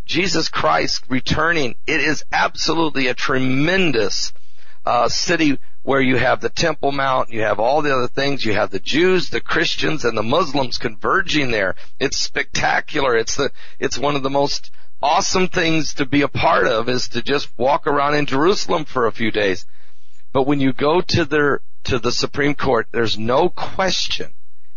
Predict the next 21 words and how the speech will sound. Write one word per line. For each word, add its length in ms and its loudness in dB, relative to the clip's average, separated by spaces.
there 180 2
is 220 0
no 360 2
question 580 0
that 160 0
that 320 0
building 540 2
and 140 0
that 260 0
part 440 2
of 260 2
the, 380 2
of 140 0
the 160 2
nation 360 0
of 60 0
Israel 540 0
has 220 -2
a 100 0
heavy 540 2
influence, 1040 0